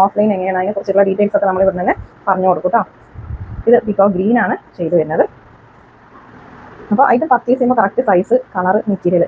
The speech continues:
ഇത് മൂന്നും ചോദിച്ചിട്ട് ഓക്കെ ആണെങ്കിൽ മാത്രം പേയ്മെന്റ് ചെയ്യാം കേട്ടോ. ഞാൻ വീണ്ടും വീണ്ടും പറയുകയാണ് സൈസൊക്കെ ചോദിക്കണമെന്ന്. നമ്മളിവിടെ സ്റ്റിച്ച് ചെയ്യണതല്ല, അതുകൊണ്ടാണ് ഞാനിത് പ്രത്യേകം എടുത്ത് പറയുന്നത്. കറക്റ്റ് സൈസ് ചോദിക്കുക, അതിന് ശേഷം മാത്രം പേയ്മെന്റ് ചെയ്യുക. പിന്നെ പാർസൽ കഴിപ്പിച്ചാൽ ഓപ്പണിംഗ് വീഡിയോ എടുക്കുക.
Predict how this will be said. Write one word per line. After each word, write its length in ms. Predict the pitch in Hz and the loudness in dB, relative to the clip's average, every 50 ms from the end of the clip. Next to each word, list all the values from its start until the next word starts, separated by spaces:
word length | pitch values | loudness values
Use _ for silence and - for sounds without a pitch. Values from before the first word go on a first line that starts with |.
| - 190 | -2 -6
ഇത് 80 | 196 190 196 | -4 -2 0
മൂന്നും 200 | 196 208 262 339 - - | 0 0 0 -2 -2 0
ചോദിച്ചിട്ട് 400 | 190 185 185 185 - 175 214 370 494 - - - - - - 180 | 0 0 0 0 0 2 2 2 0 0 -6 -20 -10 -6 -6 -4
ഓക്കെ 120 | - 214 208 | -2 0 0
ആണെങ്കിൽ 200 | 196 202 208 233 202 185 | 0 0 0 0 0 0
മാത്രം 220 | - - - 427 - _ - | 2 2 0 -2 -2 _ -4
പേയ്മെന്റ് 260 | 202 196 190 190 208 214 190 | -4 -4 -2 -4 -2 -2 0
ചെയ്യാം 160 | 180 175 - | 0 2 2
കേട്ടോ. 120 | 226 190 180 | 0 0 0
ഞാൻ 60 | 208 202 | 0 0
വീണ്ടും 160 | 196 196 214 220 | 0 0 0 2
വീണ്ടും 140 | 220 233 247 247 | 0 2 2 2
പറയുകയാണ് 260 | 214 214 214 226 262 240 | 2 2 2 0 2 2
സൈസൊക്കെ 260 | 196 - 202 - 208 - 208 | 0 0 0 -2 -4 -2 0
ചോദിക്കണമെന്ന്. 400 | 190 196 196 202 185 196 233 - - - - - - - - - - - - - - | 0 0 0 0 0 0 -2 -4 -6 -12 -20 -20 -20 -20 -20 -20 -20 -20 -20 -8 -2
നമ്മളിവിടെ 320 | 190 202 202 214 196 220 - - | 0 2 2 4 2 2 2 0
സ്റ്റിച്ച് 160 | 247 220 233 | -2 0 0
ചെയ്യണതല്ല, 320 | 226 226 247 240 220 220 214 | 2 4 4 4 4 2 2
അതുകൊണ്ടാണ് 260 | 202 208 220 226 226 233 | 2 2 2 0 0 0
ഞാനിത് 180 | 226 226 233 226 | 0 0 0 0
പ്രത്യേകം 260 | 220 208 - 214 214 233 | -2 0 2 0 0 0
എടുത്ത് 140 | 214 - 208 214 | 0 -2 -2 -2
പറയുന്നത്. 240 | 196 190 185 190 190 | -2 -2 -2 -4 -4
കറക്റ്റ് 220 | 185 185 - - - 214 | -4 -4 -6 -4 -2 -2
സൈസ് 180 | 185 196 220 214 196 | -2 -2 -4 -2 -2
ചോദിക്കുക, 280 | 180 175 170 - 220 277 - - - - - | -2 -2 -2 -2 -2 -2 -2 -4 -10 -10 -4
അതിന് 140 | 190 220 226 196 | -2 0 0 2
ശേഷം 160 | 202 214 214 196 | 2 2 2 2
മാത്രം 200 | 185 180 247 392 - - _ _ - | 4 2 2 0 -2 -6 _ _ -6
പേയ്മെന്റ് 280 | 175 180 180 180 - - | -6 -4 -4 -6 -4 -2
ചെയ്യുക. 200 | 170 180 220 453 - - - - - - - - - - - - - - - - | 0 0 0 0 0 -4 -14 -20 -16 -14 -12 -12 -12 -14 -16 -18 -20 -8 -2 2
പിന്നെ 160 | 214 226 - - - - | 2 2 2 0 -2 0
പാർസൽ 260 | 214 202 202 - 208 208 | 0 0 2 2 2 2
കഴിപ്പിച്ചാൽ 360 | 202 202 202 214 - 208 220 311 466 - - - - 190 | 2 2 0 0 2 2 4 4 2 0 -6 -6 -4 -4
ഓപ്പണിംഗ് 260 | 190 - 190 196 196 | -4 -2 -4 -4 -2
വീഡിയോ 140 | 196 214 220 | -2 -2 -2
എടുക്കുക. 180 | 190 185 214 | 0 0 0